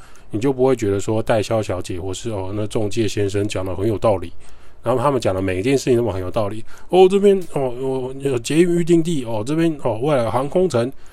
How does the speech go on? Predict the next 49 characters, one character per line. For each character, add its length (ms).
航 180
空 200
城 180
大 120
概 80
从 160
二 180
十 140
年 200
前 280
喊 220
到 120
现 200
在， 180
那 160
现 140
在 100
目 180
前 200
呢 180
还 180
在 220
努 180
力 120
中。 260
从 220
现 120
在 140
开 160
始 180
看 260
屋， 200
先 220
累 160
积 180
一 20
些 160
经 280
验， 160
想 200
清 160
楚 140
自 160
己 120
要 120
的 80
是 160
什 160
么， 60